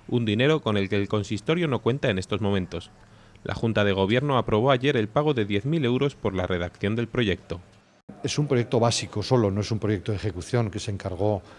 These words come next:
Speaker 2: por parte de... De, de Miguel Ferrero, de la corporación anterior,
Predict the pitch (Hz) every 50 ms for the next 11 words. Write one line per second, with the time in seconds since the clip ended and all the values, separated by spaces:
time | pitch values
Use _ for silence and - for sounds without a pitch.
0 | - - - - - - - - 104 87 - - 113 101 87 - - 98 87 82
1 | 90 92 90 90 90 87 85 78 - - - - - - - - - 101 90 85
2 | 80 92 90 90 90 87 87 85 85 85 82 82 80 80 80 78 78 78 - -
3 | - - - - 113 98 95 92 104 101 - - - 110 120 131 123 113 104 92
4 | 98 95 95 - 95 85 - 101 101 95 - - 104 107 104 101 120 120 127 143
5 | 175 180 175